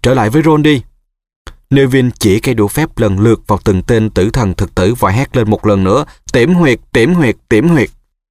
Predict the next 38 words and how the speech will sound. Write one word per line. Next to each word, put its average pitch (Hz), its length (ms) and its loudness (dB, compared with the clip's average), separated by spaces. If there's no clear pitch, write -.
Một 110 320 0
tên 131 280 0
trong 131 180 -2
bọn 101 240 0
tử 104 200 0
thần 104 280 -2
thực - 220 -6
tử 98 340 0
bự 95 300 0
con 107 300 -2
nhất 170 180 0
túm 139 260 0
lấy 147 240 0
gáy 135 320 0
Neville 120 560 0
từ 104 100 0
đằng 92 180 -4
sau, 107 380 -2
quật 113 220 0
hai 110 220 -4
cánh 143 180 -4
tay 107 220 -2
nó 110 140 0
vô 120 220 0
hông. 113 300 -2
Nó 135 100 0
vùng 110 260 0
vẫy, 98 320 -2
đá 131 220 -2
lung 147 260 2
tung. 139 280 0
Nhiều 113 320 2
tên 123 260 0
tử 104 180 0
thần 107 240 -2
thực - 240 -4
tử 95 260 0
cười 101 200 2